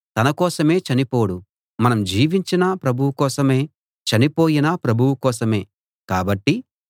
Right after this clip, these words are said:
మనం జీవించినా, చనిపోయినా ప్రభువుకు చెంది ఉన్నాం. చనిపోయిన వారికి,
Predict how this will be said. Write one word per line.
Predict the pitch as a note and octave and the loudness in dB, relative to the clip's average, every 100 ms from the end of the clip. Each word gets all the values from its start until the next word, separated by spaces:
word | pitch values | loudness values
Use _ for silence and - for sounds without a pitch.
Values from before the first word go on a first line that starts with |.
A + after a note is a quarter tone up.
| - | -2
మనం | A#2+ A2 G2+ | 0 0 0
జీవించినా, | F#2+ B2 E3 E3 E3+ E3 B3 - _ _ | 0 2 2 0 0 0 -2 -8 _ _
చనిపోయినా | - G2+ C#3+ D#3+ E3 D3+ F3 A3+ - | -4 0 0 2 2 2 -2 -6 -2
ప్రభువుకు | A#2 A#2 D#3+ E3+ D3+ | 0 2 0 -2 -2
చెంది | C#3 C3+ | 0 0
ఉన్నాం. | A#2+ A2+ G2+ F2+ _ _ _ _ _ _ | 0 0 0 -4 _ _ _ _ _ _
చనిపోయిన | - A#2 D3+ F#3 F#3 F#3 | 0 2 2 2 2 2
వారికి, | F3 F3 F3 E3 F3+ E3+ | 2 2 0 0 0 0